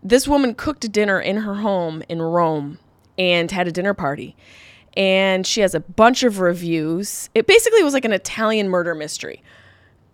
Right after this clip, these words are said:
And this woman was amazing. Barbara, she's a butcher's daughter, and her family w-, had a butchery for years, and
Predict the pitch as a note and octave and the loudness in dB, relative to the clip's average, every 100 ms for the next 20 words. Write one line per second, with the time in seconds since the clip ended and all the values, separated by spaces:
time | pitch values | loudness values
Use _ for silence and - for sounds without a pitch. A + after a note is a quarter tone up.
0 | _ F#3 F#3 F3+ E3+ F3 - - - _ | _ 0 2 2 2 -2 -8 -12 -16 _
1 | - - - G#3 G#3+ G#3+ B3 B3 A#3+ A#3+ | -18 -14 -2 0 2 2 4 4 4 4
2 | C4 D4 C#4+ G3 E3+ E3+ G3 G3+ A3+ A3+ | 4 4 2 -2 -2 6 8 8 4 0
3 | G#3 F#3 G#3 G#3 A3+ F#3+ F#3+ F3 F3 G3 | -2 -2 -2 -2 -4 4 6 8 6 4
4 | F#3+ D#3+ - F#3+ F#3+ G3 F#3+ F3+ - F#3 | 2 -4 0 2 2 0 -2 -4 -2 0
5 | F3+ - F#3+ F#3 F3 F#3+ F#3+ G3 F#3 F3+ | 0 0 -2 0 2 0 0 0 0 0
6 | F3 - E3+ E3 F3+ F3+ G3+ G3 G3 G3 | -2 -2 2 2 0 -2 2 4 2 0
7 | D#3+ C#3+ | -4 -4